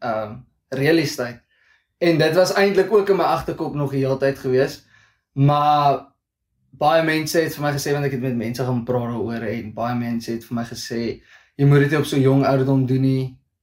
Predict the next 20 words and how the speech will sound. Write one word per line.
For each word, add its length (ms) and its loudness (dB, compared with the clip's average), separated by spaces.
gaan 240 0
doen 200 4
eers 320 0
iets 180 -4
anders 720 -2
en 140 0
dan 220 0
kom 200 4
jy 220 4
terug 360 0
soos 240 -8
in 140 0
jou 280 0
dertigs, 500 -2
veertigs 380 2
dalk 300 0
en 280 -6
doen 200 4
dit," 340 2
want 360 -2